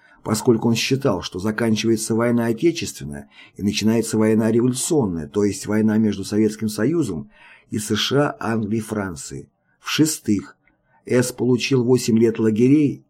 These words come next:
и большую часть срока отбыл в санаторных условиях с выходными, праздниками,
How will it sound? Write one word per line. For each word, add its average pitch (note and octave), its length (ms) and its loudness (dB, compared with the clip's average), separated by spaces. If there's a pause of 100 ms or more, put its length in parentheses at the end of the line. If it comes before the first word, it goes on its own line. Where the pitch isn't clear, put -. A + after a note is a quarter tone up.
и G#2 140 -2
большую G#2 420 2
часть A2 300 0
срока C#3+ 400 4
отбыл G#2+ 400 0
в G#2+ 60 -4
санаторных A2+ 640 -2
условиях C3+ 600 2
с - 80 -10
выходными, A2 640 0
праздниками, G#2 760 -2